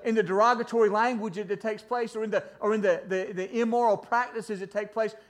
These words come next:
either between individuals or the company. Uh, on more than one occasion, I've had people tell me that they're looking for another job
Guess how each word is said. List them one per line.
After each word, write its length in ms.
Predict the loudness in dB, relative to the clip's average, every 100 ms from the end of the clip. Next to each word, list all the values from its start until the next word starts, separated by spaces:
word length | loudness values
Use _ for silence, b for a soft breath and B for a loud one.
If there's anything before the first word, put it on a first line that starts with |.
| -8
either 320 | -2 0 0
between 440 | -4 -6 -6 -4
individuals 640 | -4 -2 0 -2 -2 -6 -6 B
or 320 | -2 0 0 -4
the 100 | -10
company. 640 | -2 0 0 -4 -4 -6 B
Uh, 240 | -6 -2 0
on 80 | 0
more 220 | 0 2
than 100 | 0
one 140 | -2
occasion, 420 | -2 -2 -2 -2
I've 140 | -4 -4
had 240 | -6 -6
people 240 | -8 -10 -8
tell 200 | -4 -4
me 140 | -6 B B
that 100 | -4
they're 160 | 0 0
looking 400 | 2 -2 -2 -6
for 240 | 0 2
another 300 | 2 2 0
job 440 | -2 0 0 0